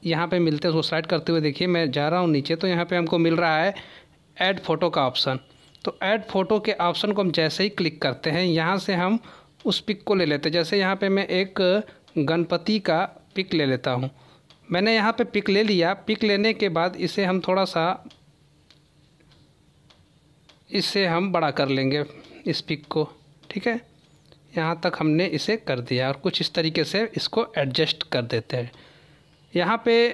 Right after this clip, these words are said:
गणपति का पिक एडजस्ट करने के बाद यहाँ पर इसे ऐसे ही हम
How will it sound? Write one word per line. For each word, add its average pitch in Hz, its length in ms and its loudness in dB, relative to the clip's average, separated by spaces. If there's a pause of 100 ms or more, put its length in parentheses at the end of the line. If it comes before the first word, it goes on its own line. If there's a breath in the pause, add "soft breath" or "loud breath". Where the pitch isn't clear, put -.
(200)
गणपति 165 460 0
का 220 160 2
पिक 214 420 -6
एडजस्ट 170 420 0
करने 175 380 0
के 202 180 0
बाद 160 320 0 (320 soft breath)
यहाँ 202 280 0
पर 214 140 2
इसे 190 260 0 (120)
ऐसे 160 260 2
ही 226 160 4
हम 247 200 4